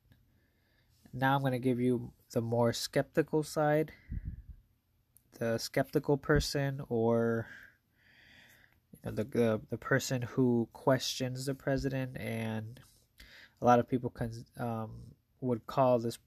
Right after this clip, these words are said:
a person like this, a conspiracy theorist,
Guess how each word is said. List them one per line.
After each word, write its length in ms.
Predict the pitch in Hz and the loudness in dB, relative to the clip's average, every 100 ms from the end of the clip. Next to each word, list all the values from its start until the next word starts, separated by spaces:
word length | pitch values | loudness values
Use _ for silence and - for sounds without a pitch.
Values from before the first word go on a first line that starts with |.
| - | -16
a 60 | - | -14
person 840 | - 120 117 - 120 117 113 117 131 - | -8 -6 -6 -6 -8 -8 -10 -14 -18 -8
like 340 | 127 120 117 | -4 -2 -4
this, 200 | 120 120 | -4 -6
a 80 | - | -6
conspiracy 680 | - 107 - 135 135 139 135 | -8 -8 -4 2 4 4 -2
theorist, 600 | - 135 131 131 131 - | -2 0 2 0 -2 -10